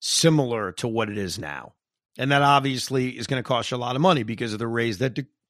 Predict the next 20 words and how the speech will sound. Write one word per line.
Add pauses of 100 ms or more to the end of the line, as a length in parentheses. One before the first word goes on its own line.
(180)
excuse
me,
that
DeGrom's
gonna
get, (400)
the
raise
Bassitt
would
probably
get,
and
obviously
the
raise
Taijuan
Walker's
gonna
get.